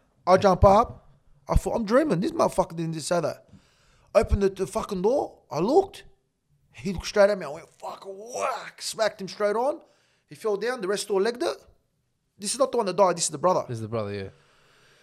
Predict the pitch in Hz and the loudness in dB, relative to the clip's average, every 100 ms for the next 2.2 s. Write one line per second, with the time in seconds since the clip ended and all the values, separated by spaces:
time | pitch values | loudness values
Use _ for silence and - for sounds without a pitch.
0 | _ _ _ _ _ 214 190 - 165 156 | _ _ _ _ _ 2 2 2 -2 -4
1 | - - 185 190 190 170 165 - 156 160 | -10 2 6 6 4 2 2 2 6 8
2 | 226 285 | 6 2